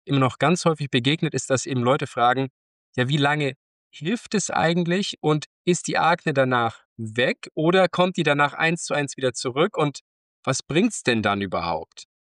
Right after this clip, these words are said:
Äh, wollen wir vielleicht noch mal ganz kurz drüber sprechen, wie,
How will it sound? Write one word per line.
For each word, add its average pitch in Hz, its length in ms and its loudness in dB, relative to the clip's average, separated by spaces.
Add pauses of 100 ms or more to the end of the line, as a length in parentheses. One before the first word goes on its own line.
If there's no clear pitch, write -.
(160)
Äh, 110 180 -2
wollen 135 140 2
wir 190 100 4
vielleicht 185 180 2
noch 180 60 4
mal 165 100 4
ganz 156 240 2
kurz 196 220 -2
drüber 165 200 0
sprechen, 165 540 0 (400)
wie, 180 800 0